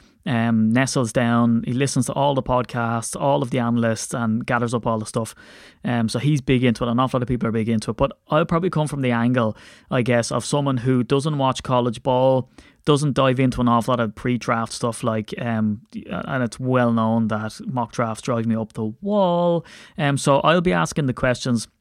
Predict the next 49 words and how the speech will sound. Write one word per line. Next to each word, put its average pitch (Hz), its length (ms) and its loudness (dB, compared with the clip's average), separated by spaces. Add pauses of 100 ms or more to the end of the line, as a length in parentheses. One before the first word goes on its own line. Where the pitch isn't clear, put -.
(640)
and 131 120 0
digging 135 280 2
into 123 160 2
this 120 160 -2
guide 113 400 0 (400)
as 120 280 0
more 139 160 2
of 120 120 0
a - 20 2
neutral, 117 540 0
and 117 220 -2
then 113 220 2
yourself 123 440 0
and 127 100 0
Andy, 117 420 2 (360)
I'll 123 160 0
be 120 80 2
bouncing 131 400 0
questions 123 420 -2
off 117 220 -2
you 160 120 2
guys, 147 440 0
you 139 80 2
guys 127 200 0
will 120 60 -4
be 120 80 0
bouncing 120 420 0
thoughts 117 320 -2
off 120 220 -4
each 107 140 -6
other, 139 320 2 (260)
and 127 260 2
really 156 220 6
giving, 135 460 2 (100)
um, 113 360 -4
all 131 160 0
the 123 100 0
listeners 117 500 -2 (200)
a 131 100 0
really 139 200 2
good 135 180 2
drill 123 260 0
down. 117 180 0
So 120 160 -6
I'm 139 200 -2
not 156 200 2
gonna 165 200 2
grill 139 240 2
you 135 200 2